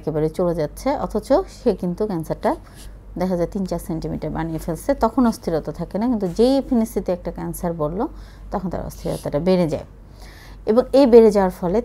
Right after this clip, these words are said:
তারা এই এফএনএসির উপর ডিপেন্ড করে ক্যান্সারের অপারেশন করে যাওয়ার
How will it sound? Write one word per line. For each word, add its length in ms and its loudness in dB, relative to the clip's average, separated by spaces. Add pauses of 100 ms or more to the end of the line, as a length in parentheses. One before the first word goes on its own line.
তারা 160 4 (380)
এই 80 2 (140)
এফএনএসির 420 4
উপর 160 -4
ডিপেন্ড 300 0
করে 200 0
ক্যান্সারের 460 0 (100)
অপারেশন 360 -4 (100)
করে 200 -6
যাওয়ার 200 -8